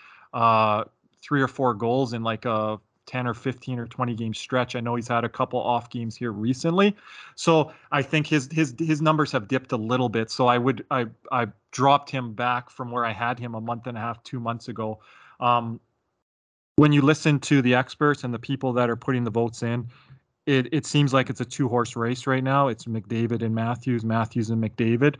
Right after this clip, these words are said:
So I think most lists would have to include that. And if I wrote a list tonight, it would have to include those two definitely in the top three. I think McDavid has elevated himself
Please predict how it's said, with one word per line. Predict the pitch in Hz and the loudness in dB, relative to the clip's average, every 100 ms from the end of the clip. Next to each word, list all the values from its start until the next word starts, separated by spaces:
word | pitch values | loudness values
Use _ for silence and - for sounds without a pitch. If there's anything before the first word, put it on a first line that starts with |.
| - - - | -16 -20 -16
So | - - 139 127 | -4 2 4 4
I | 127 | 2
think | 120 - 139 131 - | -2 -2 -2 -2 -10
most | 147 135 127 - | -4 -4 -4 -2
lists | 127 127 | -2 -2
would | 139 | -4
have | 120 120 | 0 0
to | 123 | -2
include | 120 110 135 131 | -8 -6 -4 0
that. | 139 135 | 2 2
And | 127 | 0
if | 117 | 0
I | 127 | 0
wrote | 120 123 117 | 0 -2 -4
a | |
list | 113 113 - | -4 -6 -8
tonight, | 110 107 120 151 _ _ _ | -10 -4 -4 -6 _ _ _
it | - | -6
would | 123 | -4
have | 120 120 120 | 0 0 0
to | |
include | 123 113 131 120 | -10 -6 -4 -4
those | 110 113 113 | -2 -4 -4
two | - 120 | -6 -4
definitely | 117 117 - 139 127 123 | -4 -6 -6 -8 -4 -4
in | 117 | -4
the | |
top | 113 127 117 - | -2 0 0 -2
three. | 113 131 | -4 -2
I | 123 | -2
think | 113 120 117 - | -4 -10 -10 -12
McDavid | 117 104 113 113 | -10 -4 -4 -2
has | 107 117 | -2 -4
elevated | - 120 120 131 131 | -2 0 2 2 2
himself | 131 131 - 143 | 0 -4 2 0